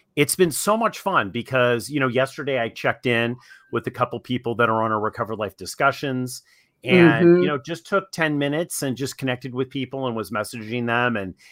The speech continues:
Speaker 1: answering messages. You know, I, I, I gotta tell you, one of the amazing things has been about Recovered Life is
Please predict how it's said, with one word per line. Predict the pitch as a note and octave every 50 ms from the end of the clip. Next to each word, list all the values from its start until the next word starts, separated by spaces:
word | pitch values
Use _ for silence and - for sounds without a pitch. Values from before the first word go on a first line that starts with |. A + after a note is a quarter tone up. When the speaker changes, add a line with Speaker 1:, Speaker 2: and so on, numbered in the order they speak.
| - _ _ G#2
Speaker 1:
answering | A2+ A#2+ C3 B2+ - - C#3+ B2+ B2+ B2
messages. | A#2+ A#2+ A#2 - C3 G#2+ G#2+ B2 A#2+ A#2+ A#2+ G#2+ - - _ _ _ _ _ _ _ _
You | B2 C#3+
know, | D#3+ D#3+ D#3 D3+ D3+ - _ -
I, | C#3 - - - _ - - - - A#2+
I, | C#3 - - B2+
I | D3
gotta | C#3+ F#3+ F#3 F3+ F3
tell | - - F3+ F3+
you, | D3 A#2+
one | G#2 B2 D#3 G3
of | F3+
the | D#3 D3 A2+ G2 - -
amazing | B2 C3 B2+ A#2+ B2+ B2+ C3 D3 C3 B2+ C3+ B2+ A#2
things | - B2+ C3 B2+ B2+ A#2+ A2 - -
has | B2+ G#2 -
been | - A#2 A#2+ A#2+
about | A#2 - - G#2 G2 G2+ G2 F#2 - -
Recovered | G#2+ G2 - C#3 E3+ E3+ D#3 G#2
Life | G#2 G2+ G#2 G2 F#2+ -
is | A2 G2 F#2+